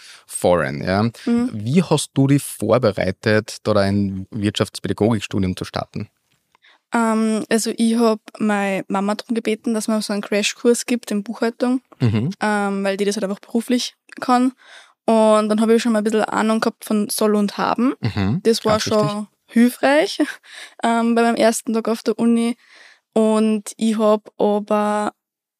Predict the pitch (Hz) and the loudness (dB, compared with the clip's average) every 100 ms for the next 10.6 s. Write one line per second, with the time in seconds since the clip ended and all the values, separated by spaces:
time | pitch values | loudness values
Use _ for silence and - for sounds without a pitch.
0 | - - _ _ _ _ _ _ 220 214 | -18 -18 _ _ _ _ _ _ -4 0
1 | 226 233 233 226 208 - 220 220 214 214 | 4 4 4 0 -2 0 0 0 0 -2
2 | 214 - 220 214 240 - 226 - 226 214 | -4 0 0 2 -2 2 0 0 -4 0
3 | 214 - 208 208 247 226 - 220 226 226 | 0 2 0 0 -2 -2 -4 -4 -4 -6
4 | - - 240 247 220 208 208 208 208 208 | -6 0 2 2 0 -4 -4 -4 -4 -4
5 | 208 196 208 247 _ _ 95 98 139 - | -2 -2 -2 -6 _ _ -6 -4 -6 -4
6 | 214 214 214 208 214 214 - - - 226 | -2 2 2 0 0 -2 -2 -2 0 -2
7 | 208 - 208 208 208 202 202 - - 208 | -4 -2 0 0 0 -2 0 -2 -4 -4
8 | 208 208 220 - 220 - 208 208 202 208 | -4 -8 -6 -4 -4 -4 -6 -4 -4 -4
9 | 208 208 208 202 208 - 202 208 202 208 | -4 -2 -4 -4 -6 -6 -6 -4 -4 -4
10 | 196 202 - 208 208 | -4 -6 -4 -4 -2